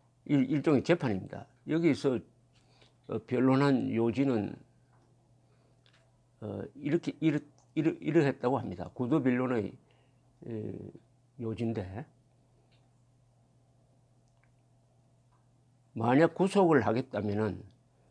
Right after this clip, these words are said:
최소한 증거 인멸이냐, 도주 우려 등의 이유를 구차하게 붙이지 말고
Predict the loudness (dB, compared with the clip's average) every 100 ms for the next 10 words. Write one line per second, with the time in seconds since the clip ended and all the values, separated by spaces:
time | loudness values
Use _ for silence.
0 | _ _ -6 -2 0 0 0 -2 -2 0
1 | -2 -2 -2 0 0 0 -2 -2 -6 -14
2 | _ _ _ _ _ _ _ -4 -2 2
3 | 4 4 4 4 4 2 2 -2 -4 0
4 | 2 4 2 0 -2 2 2 2 -2 -4
5 | -6 -4 -2 -2 2 2 0